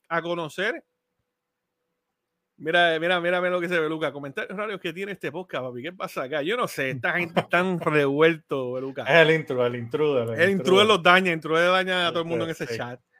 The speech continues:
Speaker 1: Eh, gracias a todos los que nos están viendo a través de Facebook y a través de Twitch. Estamos en las dos plataformas en directo. Siempre,
Speaker 2: Sí.
Speaker 1: ¿verdad? Para, para,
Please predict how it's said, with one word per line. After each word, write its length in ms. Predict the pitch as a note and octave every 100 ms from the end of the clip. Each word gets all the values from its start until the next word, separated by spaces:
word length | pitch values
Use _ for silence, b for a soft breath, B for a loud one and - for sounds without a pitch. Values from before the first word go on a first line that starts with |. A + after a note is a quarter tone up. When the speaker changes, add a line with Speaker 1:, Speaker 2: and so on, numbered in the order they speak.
| _ _ _ _ _ _
Speaker 1:
Eh, 520 | - E3 E3 E3 D#3 C3
gracias 300 | F3 E3+ G#3
a 20 |
todos 120 | G3+
los 100 | G3
que 60 | F#3+
nos 100 | F3+
están 220 | E3 F#3
viendo 180 | F#3+ F#3
a 40 |
través 280 | E3+ F3 G3
de 240 | F#3+ B3 C4 - -
Facebook 520 | C#4+ C#4 G3 F3 A#3 G3
y 160 | A#3
a 100 | D4
través 460 | D4 B3 B3 A#3+ -
de 260 | G#3 G#3 -
Twitch. 340 | F#3 A3 B3
Estamos 300 | F3+ F3 F3
en 80 | F3+
las 160 | C#3+ C#3+
dos 260 | D#3+ -
plataformas 680 | - F3 D#3+ C#3 F3 E3+ E3
en 240 | - A#3 C4
directo. 500 | F3 D3+ - A3+ - _ _ _
Siempre, 380 | - D#3 D#3 D3+
Speaker 2:
Sí. 40 |
Speaker 1:
¿verdad? 220 | C#3+ E3+
Para, 420 | F3+ D#3 C#3 A#2+
para, 320 | A#2 C3+ C3